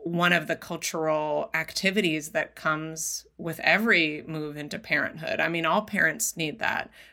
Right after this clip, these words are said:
right? Is kind of like, we have these baby journals, <laughs> right? Of, like, their first time they smiled. And it's like, actually, you know, what would probably be useful is at least a year of recording,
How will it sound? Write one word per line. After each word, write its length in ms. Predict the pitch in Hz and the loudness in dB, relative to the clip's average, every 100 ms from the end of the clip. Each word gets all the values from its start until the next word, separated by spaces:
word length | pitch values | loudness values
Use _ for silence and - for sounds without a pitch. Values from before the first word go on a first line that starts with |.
| _ | _
right? 380 | 160 165 214 220 | 4 6 4 2
Is 240 | 175 156 | 0 -2
kind 260 | - 165 165 | 2 4 4
of 140 | 156 | 2
like, 320 | 156 147 - - - - - | 0 -2 -4 -16 -20 -14 2
we 140 | 185 | 4
have 160 | 196 180 | 6 4
these 160 | 175 | 2
baby 320 | - 151 185 | 2 0 2
journals, 680 | 185 160 135 131 139 180 - - | -2 -2 -4 -4 -2 0 -2 -4
<laughs> 80 | - | 2
right? 320 | 196 233 330 - - | 6 8 6 4 0
Of, 180 | 247 196 | 2 4
like, 320 | 190 175 175 294 294 233 | 4 4 2 -8 -6 0
their 140 | 185 | 2
first 280 | 180 226 226 | 4 4 4
time 160 | 269 269 | 6 6
they 140 | 269 | 6
smiled. 600 | 262 - 240 247 208 170 | 4 6 8 8 8 4
And 160 | 170 160 | 2 0
it's 220 | 170 - | -2 0
like, 220 | 160 - | 0 2
actually, 760 | - 214 214 226 170 151 151 151 - - _ | 2 2 2 2 2 0 -2 -6 -14 -20 _
you 160 | - 185 | 0 4
know, 400 | 175 143 143 - _ _ _ _ - | 4 2 -6 -12 _ _ _ _ -4
what 240 | 175 165 | 0 2
would 140 | 170 - | 0 0
probably 280 | 165 170 | 2 2
be 120 | 214 196 | 2 2
useful 840 | 147 160 190 - 165 151 147 147 - _ _ | 2 2 2 0 0 2 0 -6 -18 _ _
is 220 | 165 156 | 2 4
at 160 | 151 151 | 2 2
least 260 | 180 233 - | 4 4 2
a 60 | |
year 400 | 160 160 190 220 | -2 0 2 4
of 260 | 202 160 151 - | 4 2 -2 -6
recording, 800 | 160 160 - 170 180 175 151 151 | -12 -12 -2 2 4 4 0 -4